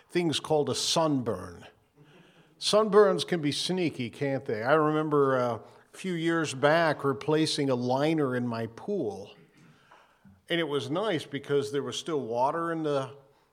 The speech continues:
in the liner, so I had the opportunity to feel cool on this hot day, except what that water was doing was acting like a magnifying glass. And by the time I was done,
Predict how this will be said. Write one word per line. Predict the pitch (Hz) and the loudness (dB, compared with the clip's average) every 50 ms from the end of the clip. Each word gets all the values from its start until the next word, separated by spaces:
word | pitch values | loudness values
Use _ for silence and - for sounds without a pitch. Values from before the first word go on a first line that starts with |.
| _ - - | _ -16 -8
in | - 143 156 | -4 -2 0
the | 151 143 | 2 4
liner, | 143 139 139 143 151 160 165 165 165 165 156 | 4 4 4 4 2 0 0 0 -2 -2 -2
so | - - - 147 139 127 123 120 123 117 - - - - - - - - - - - - | -4 -2 2 2 2 4 2 0 -2 -4 -6 -12 -20 -20 -20 -20 -20 -20 -20 -20 -10 -4
I | 127 135 | -4 -2
had | 127 147 151 143 135 | 0 0 0 0 0
the | 147 143 139 | 0 0 2
opportunity | 143 156 151 139 123 - - 151 160 160 151 143 143 139 | 0 0 -2 -4 -8 -10 -6 -6 -6 -6 -6 -8 -10 -10
to | 117 110 | -12 -12
feel | - - - 180 160 143 139 | -14 -12 -8 -4 -2 -2 -4
cool | 143 - - - 226 240 220 180 135 | -4 -8 -10 -8 -6 -4 -4 -4 -4
on | 123 120 117 | -4 -6 -8
this | 123 113 - - | -8 -8 -10 -10
hot | - - 165 156 143 120 131 | -6 -4 -4 -4 -4 -4 -6
day, | 151 175 190 175 147 117 117 | -4 -4 -2 -4 -4 -6 -8
except | 113 113 - - - - 143 135 135 - | -10 -10 -10 -8 -4 -4 -4 -4 -4 -6
what | 135 151 143 147 | -6 -6 -4 -2
that | 143 123 107 | -2 -4 -2
water | 113 135 156 160 147 135 | 0 0 2 2 2 0
was | 123 120 117 104 107 | -2 -4 -6 -6 -2
doing | 113 156 180 180 156 127 113 | 0 2 2 2 0 -4 -6
was | 117 110 117 | -6 -4 -4
acting | 139 139 143 135 139 127 | -4 -4 -4 -4 -6 -6
like | 123 123 117 113 | -6 -6 -6 -6
a | 113 | -6
magnifying | 113 117 127 147 175 180 165 139 117 - - 123 107 104 104 107 104 | -6 -6 -4 -4 -4 -4 -4 -4 -6 -4 -6 -6 -6 -6 -6 -8 -10
glass. | 104 101 101 107 117 117 117 113 - - | -10 -10 -10 -8 -10 -10 -10 -10 -10 -10
And | 120 113 | -10 -8
by | 131 131 | -8 -6
the | 135 131 | -6 -6
time | - - - 175 185 202 196 | -6 -6 -6 -4 -4 -4 -4
I | 170 160 | -4 -2
was | 143 135 127 117 113 | -2 -2 -4 -4 -4
done, | 110 139 147 160 139 120 107 104 107 | -2 -2 0 0 -2 -4 -6 -8 -12